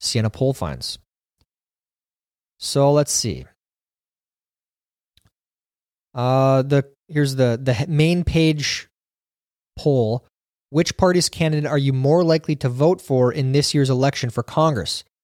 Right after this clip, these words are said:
This, this, remind you, this is on New York Times. Forty-nine percent say Republican candidate, forty-five percent say Democratic candidate.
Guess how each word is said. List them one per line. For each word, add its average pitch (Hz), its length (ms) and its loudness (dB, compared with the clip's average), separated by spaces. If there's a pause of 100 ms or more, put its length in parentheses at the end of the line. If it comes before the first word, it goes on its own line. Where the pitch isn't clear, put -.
(680)
This, 117 180 -4
this, 139 380 0
remind 139 560 2
you, 90 100 -4
this 117 120 -2
is 117 60 -2
on 123 140 0
New 127 60 0
York 120 140 0
Times. 107 340 -4 (300)
Forty-nine 175 460 2
percent 165 300 0
say 160 160 2
Republican 160 460 0
candidate, 170 480 -2
forty-five 170 760 2
percent 127 320 -2
say 117 220 -2
Democratic 120 560 -2
candidate. 90 400 -8